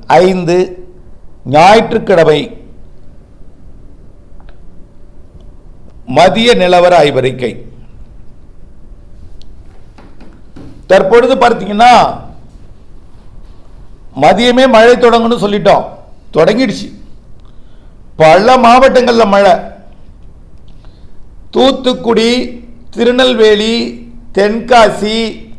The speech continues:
விருதுநகர், ராமநாதபுரம், சிவகங்கை, மதுரை, திண்டுக்கல்,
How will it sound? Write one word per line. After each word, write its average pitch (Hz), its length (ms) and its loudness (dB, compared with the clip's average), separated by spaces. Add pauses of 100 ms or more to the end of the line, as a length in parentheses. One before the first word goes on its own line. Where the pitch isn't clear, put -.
(140)
விருதுநகர், 208 1000 0 (300)
ராமநாதபுரம், 220 1160 2 (320)
சிவகங்கை, 214 1120 0 (240)
மதுரை, 202 840 0 (320)
திண்டுக்கல், 202 760 -4